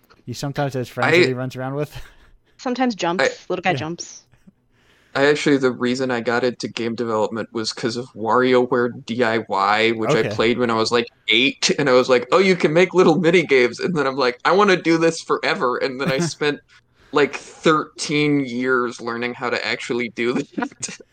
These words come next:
Speaker 3: <laughs>
Speaker 2: Yeah, that is, uh, uh, my first touch with game design was, uh, StarCraft, and you ha-, I was playing with, like, the little,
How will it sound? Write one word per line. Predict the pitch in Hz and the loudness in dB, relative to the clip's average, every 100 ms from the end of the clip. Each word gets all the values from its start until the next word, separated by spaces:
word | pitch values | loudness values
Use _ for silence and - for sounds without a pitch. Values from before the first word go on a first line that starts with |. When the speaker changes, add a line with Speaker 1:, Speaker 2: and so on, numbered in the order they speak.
| _ | _
Speaker 3:
<laughs> | 247 214 202 233 - - - | -16 -8 -8 -8 -10 -16 -18
Speaker 2:
Yeah, | 131 147 160 165 | -14 -8 -4 -4
that | 127 131 143 143 | -4 -4 -4 -4
is, | 135 127 | -6 -6
uh, | 127 127 123 127 120 127 | -6 -6 -6 -8 -12 -12
uh, | 113 107 | -12 -8
my | 120 139 151 | -2 0 0
first | 143 143 127 - _ _ | -4 -4 -6 -14 _ _
touch | - 135 - - 131 | -6 -6 -6 -14 -14
with | 127 - | -14 -10
game | 123 123 | -8 -6
design | 117 113 117 110 110 113 | -8 -8 -6 -6 -8 -10
was, | 107 107 95 - | -10 -10 -12 -16
uh, | 107 101 90 | -14 -14 -16
StarCraft, | - 113 117 - 87 87 - - | -10 -6 -8 -10 -16 -16 -20 -16
and | 107 | -12
you | 104 101 107 | -10 -10 -10
ha-, | 110 98 | -10 -10
I | 113 | -12
was | - | -10
playing | 127 120 | -8 -8
with, | 110 | -8
like, | 113 | -8
the | 117 | -8
little, | 113 104 101 | -8 -10 -12